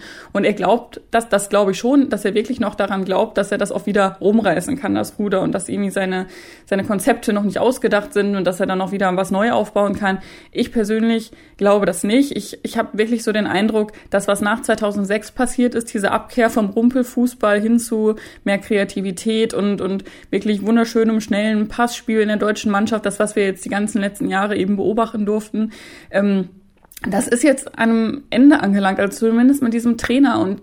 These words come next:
das ist wirklich auch eine Erfahrung, die ich als B-V-B-Fan auch mit Jürgen Klopp zum Beispiel gemacht habe. Irgendwann nutzt sich jeder Trainer ab, so gut er auch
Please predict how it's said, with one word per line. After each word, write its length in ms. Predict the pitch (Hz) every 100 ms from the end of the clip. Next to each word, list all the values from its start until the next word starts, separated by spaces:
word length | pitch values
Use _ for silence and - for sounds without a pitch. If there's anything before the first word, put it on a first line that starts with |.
| -
das 180 | 220 226
ist 140 | 214
wirklich 300 | 226 269 254
auch 140 | 226 247
eine 120 | 226
Erfahrung, 640 | 208 - 202 220 269 285 - - - -
die 80 | -
ich 120 | 202
als 140 | 208
B-V-B-Fan 800 | 220 220 202 202 294 - 196 196
auch 120 | -
mit 180 | 233 214
Jürgen 240 | 226 214
Klopp 240 | 214 - -
zum 100 | 240
Beispiel 280 | 175 - 196
gemacht 300 | 185 214 233
habe. 160 | -
Irgendwann 420 | 226 294 262 240
nutzt 260 | 226 247 -
sich 140 | 214
jeder 300 | 202 240 254
Trainer 400 | - 208 220 220
ab, 200 | 120 -
so 160 | - 208
gut 200 | 226 240
er 140 | 220
auch 180 | 208 208